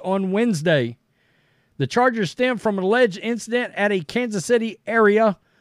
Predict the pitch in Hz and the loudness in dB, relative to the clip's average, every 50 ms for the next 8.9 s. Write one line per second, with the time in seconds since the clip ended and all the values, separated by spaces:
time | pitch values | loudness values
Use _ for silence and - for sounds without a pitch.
0 | _ _ _ _ - 131 117 160 202 240 254 254 247 226 196 175 156 - 226 226 | _ _ _ _ -10 -2 2 4 4 6 4 4 4 2 0 -2 -2 0 0 0
1 | 233 233 233 233 240 233 202 170 - - 202 220 214 208 175 - 202 190 175 151 | 2 2 4 6 6 6 4 4 0 -2 -2 -2 -2 -2 -4 -4 -4 -2 -2 -2
2 | - - 240 262 262 247 220 165 113 101 - _ _ _ _ _ _ _ _ _ | -2 2 4 6 6 6 4 2 -2 -4 -8 _ _ _ _ _ _ _ _ _
3 | _ _ _ - 151 165 214 254 262 - - 226 202 185 170 - - 233 226 240 | _ _ _ -2 0 2 4 4 4 2 0 -2 -2 -2 -2 -2 -2 0 2 2
4 | 233 226 208 190 170 - - 247 254 233 - - - 226 208 190 180 165 214 202 | 2 2 2 0 0 0 0 0 2 0 0 -2 -4 -2 -2 0 0 0 0 -2
5 | 175 - - 254 233 180 185 208 180 165 175 151 143 226 240 233 - - 214 220 | -2 -2 -4 -4 -2 -2 -4 -4 -2 -2 -2 2 4 4 4 4 2 0 -2 0
6 | 214 170 - - 254 277 302 302 285 220 - 254 254 247 247 240 240 196 - 240 | 0 -2 -4 -4 -4 -2 -2 -2 -2 -2 -2 -2 -2 0 0 -2 -2 -2 0 2
7 | 220 226 220 196 208 185 175 160 190 226 240 220 220 202 208 214 220 214 214 170 | 2 2 2 0 -4 -6 -4 -2 -2 -2 0 0 -2 -2 0 0 0 0 -2 -4
8 | - - 220 220 - - 208 185 165 185 214 214 202 190 180 180 180 175 | -4 -2 -4 -4 -2 -2 -2 0 2 2 2 4 4 2 2 2 0 0